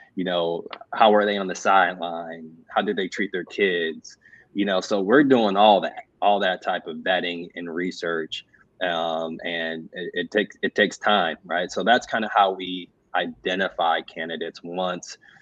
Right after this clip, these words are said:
you know, there is, um, there's a job and, and, um, and we're looking to really see what, what is a fit and, and, and how, and how they, they could be a, um,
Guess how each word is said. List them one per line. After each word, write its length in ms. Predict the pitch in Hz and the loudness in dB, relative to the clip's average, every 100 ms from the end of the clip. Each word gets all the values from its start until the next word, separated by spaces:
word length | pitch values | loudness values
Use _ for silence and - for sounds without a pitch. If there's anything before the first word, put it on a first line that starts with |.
| _ _ | _ _
you 120 | 92 | -4
know, 220 | 87 82 | -2 -2
there 240 | 82 85 87 | 0 -2 -2
is, 260 | 85 82 | -2 -4
um, 560 | 82 80 80 78 78 78 - _ _ | -4 -2 -2 -4 -8 -16 -20 _ _
there's 260 | - 87 82 | -6 -4 -2
a 60 | 82 | -2
job 540 | 85 85 82 82 80 | 2 2 4 2 0
and, 300 | 80 78 80 - _ | -4 -10 -12 -18 _
and, 380 | 87 78 78 78 | -8 -6 -6 -8
um, 420 | 80 80 78 78 - _ _ _ _ _ _ _ - | -10 -10 -14 -18 -20 _ _ _ _ _ _ _ -16
and 140 | - 80 | -10 -6
we're 120 | 87 | -4
looking 360 | 92 90 90 80 | -2 -4 -6 -8
to 240 | 92 82 | -6 -4
really 420 | 82 87 85 85 - _ _ _ | -4 -4 -4 -6 -8 _ _ _
see 340 | - 98 90 85 85 | -8 -4 -2 -4 -6
what, 320 | 90 92 92 - | -6 0 0 2
what 180 | 92 90 | 2 2
is 160 | 80 | 0
a 60 | 80 - | -6 -4
fit 200 | 90 85 | -2 -2
and, 260 | 82 80 | -8 -10
and, 280 | - 82 80 | -10 -10 -10
and 160 | 85 82 - | -14 -12 -6
how, 460 | 85 85 80 80 _ _ _ | -2 0 -2 -4 _ _ _
and 100 | - | -14
how 180 | - 85 | -4 -2
they, 320 | 80 80 78 - _ - | -2 -4 -6 -10 _ -10
they 80 | 85 | -8
could 140 | - | -6
be 140 | 85 | -4
a, 100 | 80 | -4
um, 440 | 73 87 85 80 | -4 -10 -14 -16